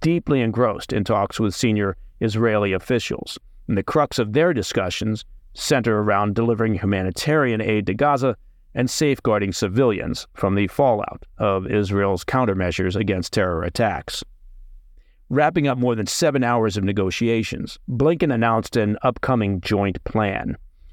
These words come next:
The United States and Israel aim to facilitate the flow of humanitarian support from donor nations and international organizations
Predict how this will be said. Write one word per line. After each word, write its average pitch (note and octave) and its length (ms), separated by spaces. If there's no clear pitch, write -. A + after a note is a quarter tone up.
The A#2 80
United A2+ 260
States - 560
and G#2+ 200
Israel F#2+ 480
aim C#3+ 280
to B2 320
facilitate A#2+ 760
the F#2 180
flow - 680
of G2+ 200
humanitarian A2+ 580
support A2 480
from F#2 220
donor C3+ 280
nations G2 480
and A2 360
international G#2 560
organizations G2 1080